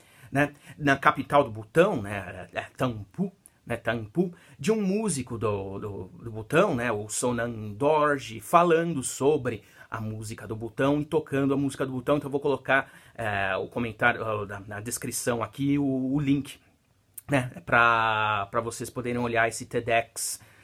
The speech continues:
da música do Butão com o Sonon Dorje. E é desse mesmo músico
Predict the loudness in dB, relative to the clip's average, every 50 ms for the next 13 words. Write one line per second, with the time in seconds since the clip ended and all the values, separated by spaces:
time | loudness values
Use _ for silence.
0 | -20 -20 -14 -8 -2 -2 0 0 0 -2 -4 -4 -4 -6 -4 -4 -4 -6 -8 -8
1 | -4 -2 0 0 0 -2 -4 -2 0 0 0 0 -2 -2 -2 0 0 0 0 -2
2 | -2 0 2 2 2 4 2 0 0 -4 -6 -8 -8 -8 -10 -12 -20 -20 -20 -20
3 | -14 -4 0 2 4 4 4 4 4 2 0 2 2 6 6 6 4 4 -2 -2
4 | 0 0 0 0 0 -4 -4